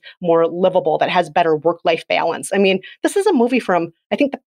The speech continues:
the production of it was nineteen seventy-nine. So the fact that they were thinking about work-life balance and fairness and equity and all of these things and put it together into this hilarious, entertaining movie that makes you cheer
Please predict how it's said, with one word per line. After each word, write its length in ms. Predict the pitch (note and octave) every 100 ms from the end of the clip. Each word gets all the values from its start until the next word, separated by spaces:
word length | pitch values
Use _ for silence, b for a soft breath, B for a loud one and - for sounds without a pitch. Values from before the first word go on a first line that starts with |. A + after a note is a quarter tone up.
| _
the 140 | G#3 A#3
production 460 | A#3 F#3+ - A3
of 100 | G3
it 80 | E3
was 140 | E3
nineteen 320 | F3 D#3+ - F3
seventy-nine. 720 | F3+ F3 D#3+ D#3 - F#3+ C#4 C#4 B -
So 300 | - A3 A3
the 80 | -
fact 240 | A3+ C4 C#4
that 160 | G#3+ -
they 140 | G3 G3
were 140 | G3+
thinking 260 | - F#3 G3+
about 280 | F3 - E3
work-life 420 | F3 - E3 D3+
balance 500 | E3 E3+ E3+ D#3 E3 -
and 180 | D#3 D3
fairness 480 | - E3+ E3+ D#3 -
and 140 | D3
equity 540 | E3 D#3 F3+ D3 C#3+ D#3
and 160 | D#3+
all 180 | F3 F#3
of 80 | F3+
these 240 | F3+ D#3+
things 340 | - E3+ E3+ E3 B B B
and 140 | G#3
put 160 | - G#3+
it 120 | -
together 340 | G#3 F3 E3+ E3+
into 300 | E3 E3+ D#3+
this 320 | E3 D#3+ - _ -
hilarious, 800 | G3+ F3 E3 E3+ F3+ F#3+ E3+ -
entertaining 580 | E3+ F3+ F3+ E3+ E3+ D#3+
movie 340 | D#3 D#3 E3 B B _
that 160 | G3
makes 300 | E3+ E3 -
you 80 | F#3
cheer 540 | E3+ - F#3 D#3 F3